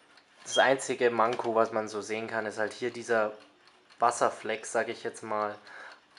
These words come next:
Ich weiß nicht genau, was es ist. Am Ziffernblatt wahrscheinlich Öl oder sowas.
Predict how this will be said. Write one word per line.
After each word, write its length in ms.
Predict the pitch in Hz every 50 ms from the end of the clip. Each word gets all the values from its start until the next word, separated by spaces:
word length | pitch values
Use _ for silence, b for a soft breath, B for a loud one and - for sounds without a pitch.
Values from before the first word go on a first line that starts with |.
| _ _
Ich 120 | - - -
weiß 280 | 117 120 120 120 -
nicht 160 | 123 113 - -
genau, 260 | 113 107 104 107 104
was 160 | 107 104 -
es 160 | 110 104 -
ist. 220 | 110 104 - - B B B B B B B
Am 160 | - 107 104
Ziffernblatt 680 | - - 135 127 - 131 120 117 123 117 113 113 - -
wahrscheinlich 520 | 113 - - 120 110 110 110 104 - - -
Öl 300 | 104 107 110 120 120 113
oder 220 | 107 - 113 110
sowas. 480 | 107 110 107 107 107 107 104 - -